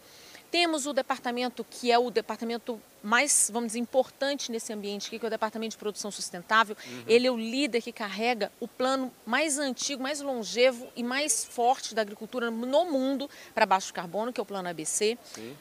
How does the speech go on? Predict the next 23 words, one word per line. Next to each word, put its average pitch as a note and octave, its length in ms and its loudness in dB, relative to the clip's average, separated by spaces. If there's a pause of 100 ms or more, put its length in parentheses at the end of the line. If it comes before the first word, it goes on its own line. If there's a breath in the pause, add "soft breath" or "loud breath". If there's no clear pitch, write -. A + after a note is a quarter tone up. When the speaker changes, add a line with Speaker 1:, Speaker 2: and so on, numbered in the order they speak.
(160)
Speaker 1:
que - 80 -10
estamos G3+ 280 -2
até G3 160 0
na B3+ 80 0
segunda G#3 320 -4
fase, G#3 300 -4
o G#3 40 -14
Plano F#3+ 220 -6
A F3 40 -6
B E3+ 80 -6
C - 160 -6
mais. G3 420 -2 (380 loud breath)
Então, C#4+ 180 0
eles E4+ 220 2
que D#4+ 80 -4
trabalham C4 280 0
toda E4+ 200 -4
a - 20 -2
parte C#4 180 -4
de C4 60 -8
mudança A#3 340 -2
do F3 120 -8
clima, A#3+ 500 -2